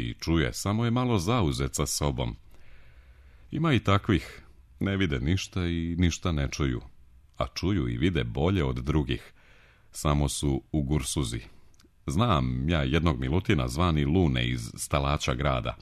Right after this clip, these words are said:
Izgleda kao da ništa ne zna, ali sve zna. Za sekundu izračuna koliko si sekundi živeo do sada,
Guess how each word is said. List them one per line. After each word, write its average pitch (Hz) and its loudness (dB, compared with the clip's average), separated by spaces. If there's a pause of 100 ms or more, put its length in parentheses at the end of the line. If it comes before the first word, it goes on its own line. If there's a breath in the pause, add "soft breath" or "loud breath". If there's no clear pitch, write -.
(500 loud breath)
Izgleda 82 2
kao 80 0
da 78 4
ništa 85 4
ne 73 4
zna, 64 -2
ali 64 0 (180)
sve 69 0
zna. 58 -6 (320)
Za 69 0
sekundu 78 4
izračuna 69 0
koliko 113 0
si - -2
sekundi 73 0
živeo 73 0
do 65 -2
sada, 64 -2